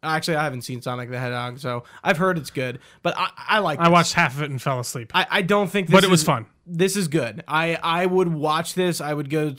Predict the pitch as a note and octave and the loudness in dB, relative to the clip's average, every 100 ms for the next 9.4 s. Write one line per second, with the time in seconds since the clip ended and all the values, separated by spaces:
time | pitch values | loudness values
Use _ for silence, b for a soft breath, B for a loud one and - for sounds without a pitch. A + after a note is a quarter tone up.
0 | - D#3+ D#3+ C#3+ C#3 D3+ B2+ B2+ C#3 B2+ | -14 -6 -4 -4 -4 -6 -6 -6 -6 -4
1 | B2+ C#3+ C#3 F3+ E3+ E3+ E3+ E3 E3 F#3+ | -6 -8 -4 -4 0 0 0 -2 -4 -2
2 | F#3 F#3+ D3+ D3 C#3+ - - C#3+ C#3+ C#3 | 0 0 -2 -4 -6 -10 -8 -6 -4 -6
3 | E3 D3 B2+ D3 C#3 D#3 C#3 B2+ C3 A2 | -6 -6 -6 -8 -4 -4 -2 -4 -4 -6
4 | - C3 C#3 D#3 C#3+ C#3+ C3+ C3 B2+ - | -8 -10 -4 -4 -2 -4 -6 -6 -6 -6
5 | C3 B2+ B2 B2+ - B2 C3+ G#3 - D3 | -6 -2 -4 -4 -8 -8 -2 -2 -2 -4
6 | B2+ A2+ A2+ B B - C3+ B2+ B2 B2 | -4 -6 -14 B B -6 -4 -4 -4 -6
7 | A2 A#2 - B B _ C3+ A#2+ A2+ A2 | -6 -12 -18 B B _ -6 -4 -4 -6
8 | C#3 - F3+ G#3 A#3+ B2 G#3+ A#3 G#3+ G#3+ | -12 -4 0 0 0 -2 -2 -2 -2 -2
9 | G3+ G3 G3 | 0 0 0